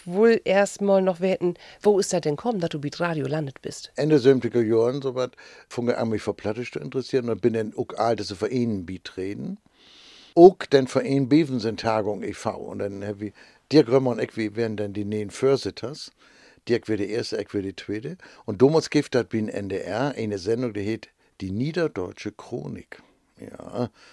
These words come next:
Speaker 2: so eine Kultursendung, die normalerweise live wär, Donnerstagabend live. Zentral wär immer ein Studio.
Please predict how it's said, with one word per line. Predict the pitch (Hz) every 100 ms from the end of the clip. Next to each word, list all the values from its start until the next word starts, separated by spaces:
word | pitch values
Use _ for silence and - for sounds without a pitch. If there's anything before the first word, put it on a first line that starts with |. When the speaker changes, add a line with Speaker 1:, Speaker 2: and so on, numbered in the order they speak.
| _
Speaker 2:
so | -
eine | 101
Kultursendung, | - 101 - 156 147 - 90 101 139 226 - _ _ - - - - _ _ -
die | 131 147 160 - -
normalerweise | 160 127 139 165 151 131 -
live | 101 98 127 - -
wär, | 135 143 220 247
Donnerstagabend | 95 95 120 147 147 131 107 113 127 123
live. | 98 95 92 123 196 208 - - - - - - -
Zentral | - 120 - 120 131 156
wär | 143
immer | 127 127
ein | 135 127
Studio. | - 147 151 147 156 196